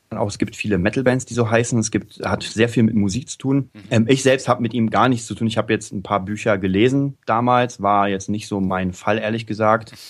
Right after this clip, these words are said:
Speaker 1: Ich bin auch nicht so der S-M-Freund.
Speaker 2: <laughs>
Speaker 1: Aber ich muss dir sagen, die ältere Generation spricht mich darauf an.
Speaker 2: Mhm.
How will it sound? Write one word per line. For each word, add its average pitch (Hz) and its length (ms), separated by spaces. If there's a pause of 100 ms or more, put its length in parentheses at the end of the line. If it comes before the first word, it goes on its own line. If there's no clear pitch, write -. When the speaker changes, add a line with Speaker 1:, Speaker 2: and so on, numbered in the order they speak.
Speaker 1:
Ich - 60
bin 98 100
auch 101 80
nicht 104 160
so 107 120
der 98 160
S-M-Freund. 123 1000 (360)
Speaker 2:
<laughs> - 360
Speaker 1:
Aber 117 200
ich 120 120
muss 135 160
dir 131 140
sagen, 120 520
die 110 320
ältere 131 400
Generation 120 720
spricht 113 340
mich 113 120
darauf 101 260
an. 107 200
Speaker 2:
Mhm. 214 120